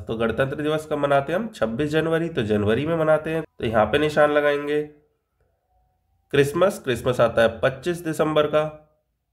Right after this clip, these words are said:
तो हम किस पे लगाएंगे? पच्चीस दिसंबर, मतलब दिसंबर के महीने में से मिलान करेंगे।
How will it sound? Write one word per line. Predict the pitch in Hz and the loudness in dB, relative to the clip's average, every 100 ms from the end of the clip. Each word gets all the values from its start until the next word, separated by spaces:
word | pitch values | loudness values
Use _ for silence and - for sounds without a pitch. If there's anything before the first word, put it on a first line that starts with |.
| _ _ _ | _ _ _
तो | |
हम | 113 120 | -4 -4
किस | 117 131 | -2 -4
पे | - | 0
लगाएंगे? | 143 143 147 160 214 359 - _ _ _ _ _ _ _ _ | 2 4 2 0 -4 -4 -10 _ _ _ _ _ _ _ _
पच्चीस | 117 - 113 104 | -4 -2 -6 -2
दिसंबर, | 107 98 123 143 170 | -2 0 0 2 0
मतलब | 143 120 123 104 | 0 -2 -2 -4
दिसंबर | 104 135 143 165 | -2 -2 0 -2
के | 160 | -2
महीने | 151 139 143 147 | -2 -2 0 0
में | 143 | 0
से | 139 151 | -4 -2
मिलान | 139 135 139 | 2 4 2
करेंगे। | 135 135 135 135 | 0 -4 -4 -6